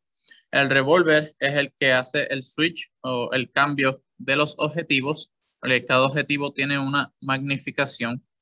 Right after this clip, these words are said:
y hoy pronto lo vamos a definir. Entonces, todo esto está aguantado por el brazo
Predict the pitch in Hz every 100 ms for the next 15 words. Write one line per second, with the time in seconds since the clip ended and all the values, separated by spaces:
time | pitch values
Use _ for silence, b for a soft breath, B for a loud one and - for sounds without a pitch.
0 | _ 123 123 117 - _ 127 120 123 127
1 | 127 131 131 135 131 131 139 120 - _
2 | _ _ _ B B _ 156 160 160 143
3 | 139 139 143 - 160 - 147 139 135 143
4 | 151 143 131 143 160 151 131 131 - -